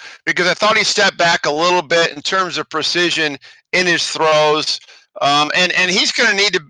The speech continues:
throw in, intermediate routes, uh, particularly when he's gonna have a hefty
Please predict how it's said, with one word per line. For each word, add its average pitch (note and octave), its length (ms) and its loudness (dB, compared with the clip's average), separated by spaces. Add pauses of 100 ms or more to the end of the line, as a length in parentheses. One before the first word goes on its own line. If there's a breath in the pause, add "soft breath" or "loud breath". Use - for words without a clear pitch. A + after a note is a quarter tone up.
(120)
throw F#3 260 2 (120)
in, F3+ 240 -2 (120)
intermediate F3 480 0
routes, C#3+ 640 0
uh, C#3+ 180 2
particularly E3+ 520 -2
when E3 40 2
he's D3 120 -4
gonna D3+ 180 0
have D3+ 220 0
a C3+ 80 0
hefty D#3 420 -2